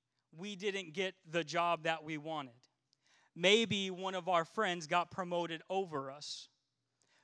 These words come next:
Maybe life happens.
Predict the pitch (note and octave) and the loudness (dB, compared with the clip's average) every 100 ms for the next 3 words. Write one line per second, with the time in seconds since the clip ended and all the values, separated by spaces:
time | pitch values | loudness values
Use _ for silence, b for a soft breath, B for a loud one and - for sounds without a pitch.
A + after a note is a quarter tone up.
0 | b F3 G3 A3+ F3 F3 E3+ D#3 _ _ | b 4 6 6 0 -6 -8 -10 _ _
1 | C#3+ D#3 F3 - - D#3+ D3+ C3+ C3+ - | -8 -6 -6 -10 -8 -6 -6 -14 -18 -12
2 | - - | -12 -12